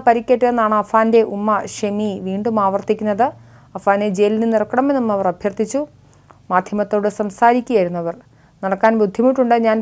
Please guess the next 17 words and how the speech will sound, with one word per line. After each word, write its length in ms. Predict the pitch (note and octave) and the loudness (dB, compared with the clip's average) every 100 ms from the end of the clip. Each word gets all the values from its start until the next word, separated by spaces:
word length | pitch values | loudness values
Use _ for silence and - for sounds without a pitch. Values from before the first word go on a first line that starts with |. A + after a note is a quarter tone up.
| G#3+ | 2
പറഞ്ഞതാണ് 520 | G3+ A3+ B3+ A#3+ A3 G#3+ | 2 2 2 2 2 0
കറക്റ്റ്, 300 | G3+ G3 G3 | -2 -2 -4
എനിക്ക് 200 | G3+ G3 | -2 -2
അതേ 200 | G3 G#3+ G3+ | 2 2 2
ഓർമ്മയുള്ളൂ. 460 | G3+ A#3 A#3 A#3+ C#4 _ _ _ A3+ | 0 0 0 0 -4 _ _ _ 0
ഞാൻ 160 | C4 C4 | 2 4
കട്ടിൽ 240 | B3 - C#4 C#4+ | 2 2 0 2
നിന്ന് 140 | C#4+ B3 | 0 0
വീണതാണ്, 340 | A#3 A#3 A3+ | 0 0 0
എനിക്ക് 240 | G#3+ G#3 A3 A3 | -2 -4 -4 -6
സംഭവിച്ചതും 640 | G3+ A3+ A#3 A#3+ C4 A#3 | -4 -2 -2 -2 -2 -2
അത് 220 | G3+ F#3+ | -4 -4
തന്നെയാണ്, 420 | F#3+ G3 F#3+ F#3+ C4 - _ _ _ | -6 -4 -4 -4 -6 -10 _ _ _
എൻ്റെ 160 | F3+ F#3+ F#3+ | -6 -2 -2
ഓർമ്മയിലും 400 | G#3 A3+ B3+ B3 | 0 0 2 0
അത് 120 | G3 G3 | 0 -2
തന്നെയാണ്. 400 | G#3 G3+ G3 | -2 -2 -2